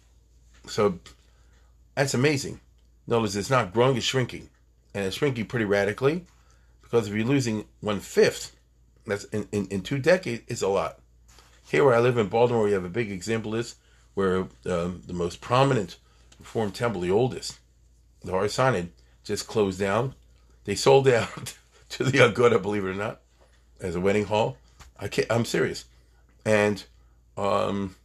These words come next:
they had to merge with another temple. Okay? Uh, so we see the trend. And,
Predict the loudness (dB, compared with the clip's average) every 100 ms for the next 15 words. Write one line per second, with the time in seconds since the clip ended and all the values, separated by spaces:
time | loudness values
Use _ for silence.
0 | -6 -2 2 2 2 2 0 0 0 0
1 | 0 -2 -6 -8 -8 -18 _ _ _ _
2 | _ -16 -8 -6 -8 -16 _ _ _ -20
3 | _ _ -4 0 2 0 -6 _ _ _
4 | -16 -4 -2 0 2 2 0 -2 0 0
5 | -2 -12 -20 -20 -20 -20 -20 -20 -4 2
6 | 4 2 -6